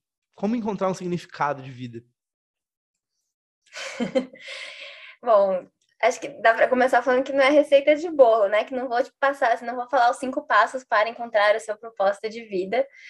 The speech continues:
Speaker 2: é, mas acho que quando, quando eu penso, assim, nesse, nesse sentimento, eu já tive esse sentimento quando fui, tipo, em show, assim, quando tem mui-, muitas pessoas, né, num lugar, parece que dá, dá essa,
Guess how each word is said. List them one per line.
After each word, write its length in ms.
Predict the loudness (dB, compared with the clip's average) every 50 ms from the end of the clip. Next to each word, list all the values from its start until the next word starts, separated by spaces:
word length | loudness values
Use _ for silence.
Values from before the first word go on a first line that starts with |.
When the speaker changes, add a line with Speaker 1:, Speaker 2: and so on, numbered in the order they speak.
| -20 -20 -20 -20 -20 -20 _ _ _ 0
Speaker 2:
é, 1040 | 4 6 6 8 8 8 8 6 6 8 8 8 8 8 8 8 6 4 4 0 -6 -12 _ 2
mas 180 | 4 6 8
acho 140 | 6 6 6
que 80 | 4 0
quando, 180 | 0 0 -2 -6 _ _ _ _ _ _ _ -8
quando 140 | -6 -2 -2
eu 80 | 0 0
penso, 280 | 0 -2 -2 -2 -6
assim, 180 | -10 -8 -4 0
nesse, 760 | 4 4 4 4 2 -8 -6 -6 -4 -4 -2 -4 -4 -4 -6 -4
nesse 300 | 2 2 2 2 2 -8
sentimento, 840 | -4 -4 -4 -4 -4 -8 -6 2 2 4 4 6 4 4 4 2 2 0 0 0 -2 _ _ -20 -20 -20 -20 -20 -20 _ _ _ _ _ _ _ _ _ _ _ _ _ _ _ _ _ -4
eu 60 | 0
já 140 | 4 4 4
tive 240 | 4 2 0 2 2
esse 160 | 2 0 -2
sentimento 520 | -2 -2 -4 -4 -4 2 2 2 2 2
quando 200 | 0 -2 -2 -2
fui, 240 | -4 -4 -4 -4 -4
tipo, 180 | -4 -4 -6 -6
em 300 | -6 -6 -10 -12 -14 -16 -14
show, 520 | -12 -2 6 10 10 12 12 12 12 10
assim, 220 | 10 8 6 0
quando 140 | 0 0 0
tem 140 | 0 0 0
mui-, 260 | 2 2 0 -2 -2
muitas 280 | 0 4 6 6 6 8
pessoas, 600 | 6 4 4 4 4 6 8 10 10 10 8 8
né, 120 | 6 4 2
num 160 | 2 0 -2
lugar, 280 | 0 2 2 2 2
parece 220 | 2 -2 -2 -2 -4
que 80 | -6
dá, 140 | -4 -4 -4
dá 220 | -2 0 2 2 2
essa, 400 | 2 2 2 2 2 2 0